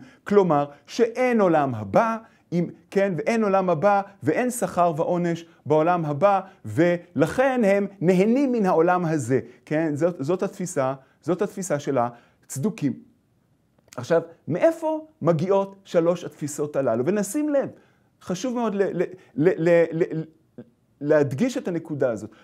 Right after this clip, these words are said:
יוספוס מדבר על עליית הצד-, עליית הכתות פחות או יותר בתקופה החשמונאית, כן? וזאת אומרת שאנחנו אומרים, מדברים על תקופה של אחרי לחצים של התייוונות, ועכשיו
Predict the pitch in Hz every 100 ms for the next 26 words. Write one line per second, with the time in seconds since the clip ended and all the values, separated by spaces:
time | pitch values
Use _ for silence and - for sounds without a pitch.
0 | - 190 294 294 294 233 185 202 202 185
1 | 175 - 160 165 180 208 208 - - -
2 | 151 151 190 208 - 147 - 196 - -
3 | 180 240 247 202 190 170 - 139 156 143
4 | 127 - 123 113 107 262 294 - _ _
5 | _ - 196 269 - _ - 113 190 180
6 | 175 - 175 190 202 196 190 185 180 180
7 | 175 170 - 180 185 175 180 220 190 -
8 | 196 208 202 - 160 160 214 208 185 156
9 | - 147 165 - - 214 185 160 123 -
10 | 110 165 277 277 - _ - 131 165 254